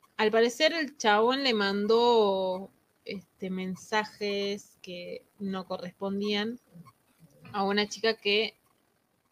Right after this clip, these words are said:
creo que tenía dieciséis años. Esto pasó en dos mil quince, me parece. Lo que yo estuve leyendo es que la co-, la condena no es muy alta, digamos.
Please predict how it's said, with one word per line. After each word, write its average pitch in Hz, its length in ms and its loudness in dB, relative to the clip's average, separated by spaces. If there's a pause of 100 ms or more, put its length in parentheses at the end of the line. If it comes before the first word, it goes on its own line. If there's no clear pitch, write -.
(240)
creo 208 360 0
que 208 120 -8
tenía 190 400 -4
dieciséis 185 720 -10
años. 185 640 -4 (480)
Esto - 200 -8
pasó 208 680 0 (1700)
en 190 100 -8
dos 185 100 -6
mil 202 220 -4
quince, 226 360 -4
me 175 120 -8
parece. 175 360 -10 (1600)
Lo 240 160 2
que 311 100 -6
yo 508 200 0
estuve 214 760 4
leyendo 254 920 0 (180)
es 240 300 0
que 269 380 2 (1120)
la 208 240 0
co-, 214 220 -4
la 208 240 0
condena 247 480 0
no 220 160 2
es 226 160 2
muy 190 360 -4
alta, 185 440 -6
digamos. 190 560 -14